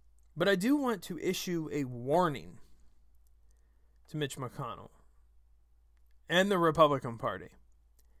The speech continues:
You are out of touch with your base. You are very out of touch with your base. And, and because of that,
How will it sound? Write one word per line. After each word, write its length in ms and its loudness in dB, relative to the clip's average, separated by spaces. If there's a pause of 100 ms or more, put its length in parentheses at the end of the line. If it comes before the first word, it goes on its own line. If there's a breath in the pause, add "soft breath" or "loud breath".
(1400)
You 420 -2
are 500 4 (120)
out 200 2
of 160 0
touch 360 -2
with 240 -2
your 100 0
base. 440 -10 (1700)
You 200 0
are 120 6
very 580 4
out 160 2
of 120 -4
touch 260 -6
with 120 -10
your 120 -8
base. 360 -8
And, 240 -8
and 220 -4
because 420 2
of 180 0
that, 280 2